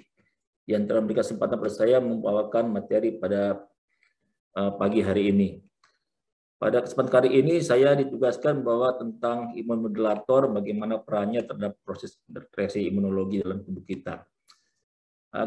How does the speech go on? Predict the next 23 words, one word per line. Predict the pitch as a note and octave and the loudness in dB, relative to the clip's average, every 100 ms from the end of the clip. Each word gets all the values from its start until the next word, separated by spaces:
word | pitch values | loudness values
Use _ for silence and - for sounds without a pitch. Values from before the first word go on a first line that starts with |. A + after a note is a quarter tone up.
| C3 | 0
kita | C#3 | 0
tahu | D3+ | 2
bersama | D3 - C#3 C#3+ D#3+ F3 | 0 2 4 4 2 2
bahwa | B2+ B2+ B2 C3+ C3 B2+ B2 - - _ _ _ _ _ - | 0 0 4 4 6 4 2 -2 -8 _ _ _ _ _ -8
dengan | A#2+ C3+ | -6 -4
adanya | C3+ B2 C3 | 0 2 2
pandemi | B2 - C3 C3+ C3 | 0 0 0 0 0
covid | - - C3 | 0 0 0
ini, | C3+ C3 D3 D#3+ | 0 0 0 0
kita | - C3 | 0 0
sering | B2+ A#2+ B2+ B2 | 2 2 0 0
mengenal, | A#2+ A#2 A#2+ B2 B2+ B2+ B2+ - - | -2 -2 0 2 4 4 2 -6 -6
mendengarkan | A2 A2 A2 A#2 A#2 A#2+ A#2 | -4 -2 0 0 0 0 0
tentang | A#2 G#2+ | 0 -2
imunomodulator | G#2 A2+ A2+ A2 G#2+ G#2+ G#2 - B2 | -2 -2 0 2 2 2 2 4 4
dengan | A2+ G#2 G2+ | 4 0 0
berbagai | G2 G2+ G#2 G2 | -2 0 0 2
macam | G#2+ G2+ | 0 2
versi. | G#2+ - - C#3 E3+ - - _ _ _ _ _ | 0 0 0 0 2 0 -8 _ _ _ _ _
Tentunya | - G2+ A#2 A#2+ C3+ C3+ | -12 -4 -2 0 2 2
hal | A#2 A#2 - | 0 -2 -2
ini | B2 C3+ | 0 0
sangat | B2+ A2 | 0 -2